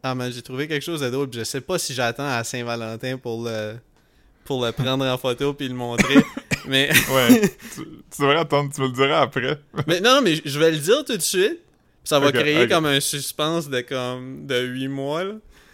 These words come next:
Speaker 1: Mais,
Speaker 2: Ok.
Speaker 1: mais il y a une Saint-Valentin où toi, tu m'as, tu m'as fait une carte, puis tu sais,
Speaker 2: Ah,
Speaker 1: t'as écrit
Speaker 2: yes.
Speaker 1: comme « Joyeux Saint-Valentin » avec un, un cœur. <laughs> Puis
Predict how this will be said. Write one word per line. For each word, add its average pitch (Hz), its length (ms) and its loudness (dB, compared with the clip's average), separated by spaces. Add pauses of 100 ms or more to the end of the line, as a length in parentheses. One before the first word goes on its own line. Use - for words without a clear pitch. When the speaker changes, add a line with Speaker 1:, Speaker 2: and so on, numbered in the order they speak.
(300)
Speaker 1:
Mais, 143 260 2
Speaker 2:
Ok. 110 80 -4 (180)
Speaker 1:
mais 151 440 0 (100)
il 156 100 -2
y 151 40 4
a 151 40 4
une 151 120 0
Saint-Valentin 165 640 0
où 196 120 0
toi, 165 320 0
tu - 180 -2
m'as, 135 340 0 (180)
tu - 140 -6
m'as 127 120 -2
fait 160 220 -4
une 127 200 -4
carte, 151 320 -2 (640)
puis 147 240 -2
tu - 60 -18
sais, 123 60 -6
Speaker 2:
Ah, 123 80 0
Speaker 1:
t'as 139 100 0
écrit 143 120 2
Speaker 2:
yes. 147 80 -8
Speaker 1:
comme « 143 120 -2
Joyeux 135 220 2
Saint-Valentin » 143 460 0
avec 156 180 -4
un, 135 380 -4
un 135 60 -4
cœur. 151 380 0 (380)
<laughs> - 0 - (960)
Puis 240 180 0